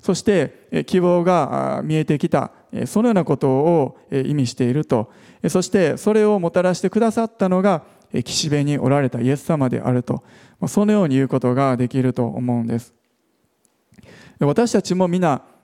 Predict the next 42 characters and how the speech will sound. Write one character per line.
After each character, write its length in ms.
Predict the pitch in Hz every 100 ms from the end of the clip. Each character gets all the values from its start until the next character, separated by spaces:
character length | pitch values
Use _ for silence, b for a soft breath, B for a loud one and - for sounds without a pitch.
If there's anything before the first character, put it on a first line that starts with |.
| - 131
不 220 | 165 160
安 180 | 170 165
な 240 | 131 - - -
夜 280 | 139 151 143
や 220 | 139 135 -
恐 240 | 151 180
れ 100 | 151
の 120 | 127
夜 240 | 117 127 139
と 100 | 123
い 40 |
う 60 | 123
も 80 | 120
の 240 | 120 135
を 80 | 120
経 240 | 147 131
験 240 | 127 123 120
し 160 | -
ま 160 | 120 117
す。 140 | - B B B B B B -
え 100 | -
ー、 40 |
特 260 | 202 196 175
に 220 | 139 - b b -
今 220 | 160 170
の 100 | 151
社 160 | 147 139
会 200 | 151 147
状 140 | 156
況 160 | 147 131
の 60 |
中 260 | 127 127 143
で、 180 | 147 139
ペ 140 | 202
テ 80 | 214
ロ 100 | 202
た 120 | 196
ち 120 | 190
の 100 | 180
よ 200 | 170 175
う 40 | 170
に、 260 | 180 151